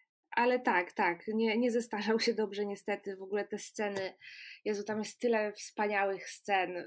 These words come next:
na przykład, e, sam początek, jak Lestat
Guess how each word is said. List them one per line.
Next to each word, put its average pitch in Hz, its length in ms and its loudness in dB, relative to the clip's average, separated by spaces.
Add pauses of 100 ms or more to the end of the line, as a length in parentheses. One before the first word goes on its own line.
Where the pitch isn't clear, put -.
na 196 80 -8
przykład, - 540 -12 (520)
e, 190 220 -4
sam 196 240 -8
początek, 190 440 -8
jak 190 180 -6
Lestat 185 600 -6